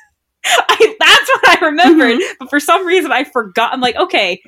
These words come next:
Speaker 1: I was like, "Am I sick?" Like, I didn't <laughs> understand how I forgot, but
Speaker 2: <laughs> Am I okay? <laughs>
Speaker 1: but yes, the welcome part.
Speaker 2: But
Speaker 1: That's a fun part,
Speaker 2: <laughs>
Speaker 1: 'cause you're like,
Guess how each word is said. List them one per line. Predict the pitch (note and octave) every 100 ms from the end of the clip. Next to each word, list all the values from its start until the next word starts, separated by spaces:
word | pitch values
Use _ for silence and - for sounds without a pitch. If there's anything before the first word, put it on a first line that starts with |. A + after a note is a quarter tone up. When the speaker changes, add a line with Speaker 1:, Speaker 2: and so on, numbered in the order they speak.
| _ _ _ _ _ _ _ -
Speaker 1:
I | C#4+
was | D#4 F4
like, | C#4 - -
"Am | C4+
I | F#4+
sick?" | - - A#3+ G#4+ - C#4
Like, | C4+
I | C4
didn't | C4 F4+
<laughs> | E4
understand | D4+ - - - D4+ E4 D#4
how | D#4
I | C4+ C#4
forgot, | A#3+ G#3 A#3+ F#3+ F#3 -
but | G3+ - -
Speaker 2:
<laughs> | - E5 D#5 - C#5+ C#5 D5 A#4 G4+ F#4+ D#4+ - C4+ - -
Am | A#3
I | D4 F#4+
okay? | C#4 D4+ D#4+ -
<laughs> | F4+
Speaker 1:
but | B4 F#4+ - -
yes, | G#4+ - - - -
the | A#3
welcome | A3 E4 F#4+ D4+ A#3
part. | G3 F#3+ - -
Speaker 2:
But | G3+ F#3+
Speaker 1:
That's | G4 A#4+
a | C#5+
fun | C5 B4 A4 G#4+
part, | B4 A4+ B4
Speaker 2:
<laughs> | - -
Speaker 1:
'cause | B3+ - _ - -
you're | C#4+ C#4+
like, | B3+ B3